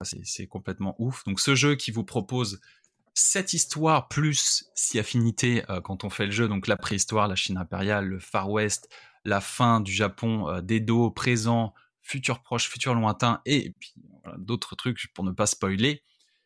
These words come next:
Euh, ce jeu, c'est tout ce que j'aime de cette époque des J R P G. C'est, en fait, ça va droit à l'essentiel. On, y a pas de fioritures,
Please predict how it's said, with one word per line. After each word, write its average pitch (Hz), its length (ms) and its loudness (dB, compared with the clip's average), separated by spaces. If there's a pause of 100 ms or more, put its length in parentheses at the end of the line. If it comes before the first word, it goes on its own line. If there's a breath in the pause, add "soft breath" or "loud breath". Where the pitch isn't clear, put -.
(280)
Euh, 101 720 2
ce - 240 2
jeu, 127 280 4
c'est 113 260 2
tout 147 280 -6
ce - 120 0
que 123 140 0
j'aime 113 440 4
de 101 100 0
cette 104 280 0
époque 104 580 0
des 104 160 -2
J 98 160 -2
R 98 140 -4
P 101 120 -4
G. 98 360 -4 (420)
C'est, 101 800 2 (460)
en 110 80 2
fait, 123 180 2
ça 101 160 2
va 95 140 2
droit 107 320 4
à 117 40 4
l'essentiel. 98 680 -2 (240)
On, 98 600 -2
y 101 120 -4
a 101 40 2
pas 113 140 0
de - 40 -4
fioritures, 104 640 -2